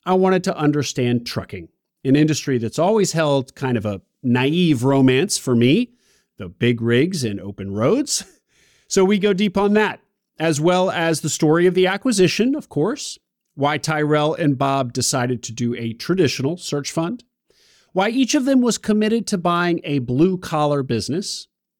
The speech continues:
whether to partner when searching, and what the partner dating process might look like,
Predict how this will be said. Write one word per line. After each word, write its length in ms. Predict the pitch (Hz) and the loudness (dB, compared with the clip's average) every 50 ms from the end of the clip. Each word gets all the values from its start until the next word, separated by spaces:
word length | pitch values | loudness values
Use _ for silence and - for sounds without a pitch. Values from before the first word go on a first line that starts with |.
| _ _ _ _ _ | _ _ _ _ _
whether 320 | - 156 180 196 190 190 185 | 0 0 2 2 2 0 -2
to 180 | - - 220 | 0 -4 -6
partner 500 | - - 277 330 330 240 196 175 135 107 | -4 -2 -2 -2 0 2 2 0 0 0
when 220 | 104 123 131 127 120 | 0 0 0 0 0
searching, 540 | - - 143 120 - - - 95 82 - _ _ _ _ _ _ _ _ - | 0 -2 -2 -2 -2 -4 -10 -12 -14 -16 _ _ _ _ _ _ _ _ -6
and 140 | 113 117 113 | -4 -2 0
what 160 | 127 135 131 | 0 0 -2
the 60 | - | -2
partner 420 | 135 - - 156 139 170 190 208 208 | -8 -4 -4 -4 -4 -2 -2 -2 -2
dating 480 | 190 180 - 254 277 285 277 233 175 | -4 -4 -4 -2 -2 -2 -2 -2 -2
process 640 | 131 - 127 107 98 92 - 107 92 85 - - - | -2 -2 -4 -4 -4 -6 -6 -8 -10 -10 -10 -8 -6
might 180 | 107 101 101 - | -6 -6 -6 -8
look 240 | 98 101 95 - - | -10 -12 -10 -6 -2
like, 380 | 147 190 190 180 - - _ | 0 0 0 -2 -4 -16 _